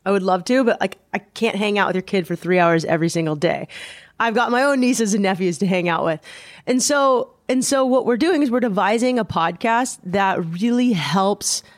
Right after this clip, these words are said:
parents deal with navigating homeschool and the challenges that come with it.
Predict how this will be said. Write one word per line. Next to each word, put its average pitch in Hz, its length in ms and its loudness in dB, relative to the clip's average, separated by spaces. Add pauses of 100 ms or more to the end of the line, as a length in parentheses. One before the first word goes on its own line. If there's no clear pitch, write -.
(120)
parents - 600 -2 (400)
deal 220 260 2
with 202 140 0
navigating 175 720 0 (100)
homeschool 180 640 0 (220)
and 208 140 0
the 196 40 2
challenges 180 540 0
that 160 180 -4
come 165 200 -2
with 151 160 -2
it. 87 260 -4